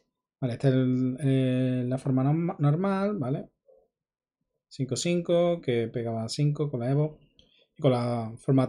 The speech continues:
ataque ganaba estadística y pegaba cinco de área, básicamente. Pues ahora le han puesto una forma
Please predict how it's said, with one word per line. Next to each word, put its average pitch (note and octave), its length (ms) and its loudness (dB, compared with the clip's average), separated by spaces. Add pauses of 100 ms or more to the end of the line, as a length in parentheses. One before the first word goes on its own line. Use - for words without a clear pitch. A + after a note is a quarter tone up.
ataque B2+ 160 4
ganaba A#2+ 300 2
estadística C3 420 0
y A#2+ 60 -2
pegaba A2+ 440 -2
cinco C3 300 0
de A2+ 60 0
área, D#3+ 220 -2 (220)
básicamente. C3 560 -4 (100)
Pues G3 420 4
ahora D3+ 500 2 (380)
le D3 100 4
han C#3 100 8
puesto C#3 240 4
una C3 80 6
forma C3+ 480 2